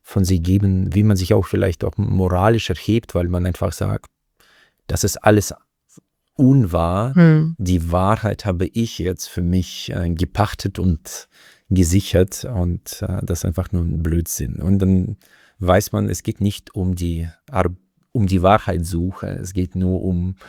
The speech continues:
Speaker 1: eine Glaubensbekenntnis. Und mit Gläubigen kannst du schlecht diskutieren, ja, das ist schwierig, ja.
Speaker 2: Geht es, eine spannende Frage, geht es um Glauben oder geht es um Sicherheit?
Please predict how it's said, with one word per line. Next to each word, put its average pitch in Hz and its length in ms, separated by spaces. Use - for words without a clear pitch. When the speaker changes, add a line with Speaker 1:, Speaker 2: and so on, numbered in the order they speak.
Speaker 1:
eine 85 200
Glaubensbekenntnis. 87 1000
Und 87 340
mit 87 140
Gläubigen 92 500
kannst 104 240
du 101 260
schlecht - 400
diskutieren, - 680
ja, 120 120
das - 260
ist - 320
schwierig, - 460
ja. 101 120
Speaker 2:
Geht 240 200
es, - 360
eine 214 320
spannende 262 380
Frage, 196 460
geht 214 260
es - 120
um 196 160
Glauben 180 540
oder 247 160
geht 220 180
es - 120
um 185 180
Sicherheit? 165 880